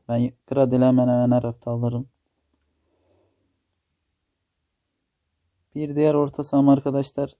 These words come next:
e, Laiç alacağım. Gördüğünüz gibi bayağıdır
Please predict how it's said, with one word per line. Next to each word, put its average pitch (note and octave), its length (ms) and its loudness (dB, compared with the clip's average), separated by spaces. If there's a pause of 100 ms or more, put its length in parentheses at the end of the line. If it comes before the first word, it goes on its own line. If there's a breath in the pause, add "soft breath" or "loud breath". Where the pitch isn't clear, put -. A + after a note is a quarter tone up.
(360)
e, A#2+ 340 -2 (1500)
Laiç D3+ 400 0
alacağım. B2+ 400 -2 (1120)
Gördüğünüz C#3+ 580 0
gibi B2 240 -2
bayağıdır C3+ 400 4